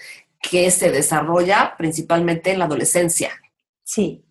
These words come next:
Speaker 1: Porque uno quiere pertenecer, ser parte de los grupos, ser parte de, de situaciones. O sea, vas a la escuela y tú no quieres ser de esos raros, ¿no? Que na-, con los que nadie habla.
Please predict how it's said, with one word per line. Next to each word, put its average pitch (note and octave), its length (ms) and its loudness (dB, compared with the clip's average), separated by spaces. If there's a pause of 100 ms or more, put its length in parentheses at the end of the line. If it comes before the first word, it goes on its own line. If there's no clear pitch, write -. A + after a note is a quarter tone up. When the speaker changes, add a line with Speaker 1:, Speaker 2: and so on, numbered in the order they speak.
(220)
Speaker 1:
Porque D#3 440 -2
uno G#3+ 280 2
quiere G#3 340 2
pertenecer, E3+ 1040 4 (680)
ser - 380 0
parte A3+ 420 2
de G#3+ 120 2
los D#3+ 280 2
grupos, F#3 560 4
ser F3+ 360 2
parte G3+ 440 0
de, E3 340 -2 (380)
de F3+ 220 4
situaciones. F3+ 1040 2
O - 40 -20
sea, D3+ 280 -2
vas - 180 -4
a C4 60 4
la A#3 60 0
escuela F3 600 4
y E3 140 0
tú E3+ 120 0
no G#3+ 160 -2
quieres F3 300 -2
ser D#3+ 320 2 (240)
de D#3+ 140 2
esos D#3+ 500 0
raros, E3 640 4
¿no? D#3+ 320 0 (200)
Que D#3+ 100 -4
na-, D#3+ 200 0
con D#3+ 140 2
los D#3 140 -2
que E3 80 -4
nadie E3 240 4
habla. B3+ 340 2